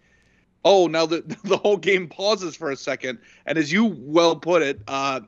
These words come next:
and then it's just the prequel trilogy from Star Wars, and now it's just this big debate and politics and trying to weigh out your, your options and voting and,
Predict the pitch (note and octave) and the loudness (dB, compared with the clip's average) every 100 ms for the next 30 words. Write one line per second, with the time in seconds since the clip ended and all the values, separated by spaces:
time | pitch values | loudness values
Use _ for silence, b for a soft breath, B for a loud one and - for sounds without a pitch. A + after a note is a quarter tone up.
0 | _ D3 D3 D#3+ - F3 - D#3 D#3 C#3 | _ -4 -2 -4 -4 -10 -10 -8 -6 -6
1 | b b b - F#3 G3+ E3+ E3 E3+ D#3+ | b b b -2 -2 0 -2 -2 -4 -4
2 | D3 D3 C#3+ - E3+ E3+ C#3 A#2 A#2+ C3+ | -4 -6 -6 -2 2 4 4 0 -4 -2
3 | C#3 C#3+ - D3 C#3+ B2+ D3+ C#3 A#2 G2 | 0 -2 -4 -8 -8 -2 -2 0 -2 2
4 | C#3 C#3+ A#2+ A#2 - C#3 C#3 C#3 C3+ - | 4 2 -2 -8 -4 -2 -2 0 0 -2
5 | - A#2+ A2 B B B B - C#3 A2+ | -10 -12 -12 B B B B -4 -4 -2
6 | B2 C3 C3 C3 B2 A#2+ A2 A2+ A#2+ C#3 | 2 2 2 0 -2 -2 -6 -8 -4 -4
7 | C3+ C#3+ C3 B2 A2+ G#2+ C3 C3+ C3 B2+ | -2 -4 -4 -4 -4 -2 2 4 4 2
8 | A#2+ A2+ | -2 -6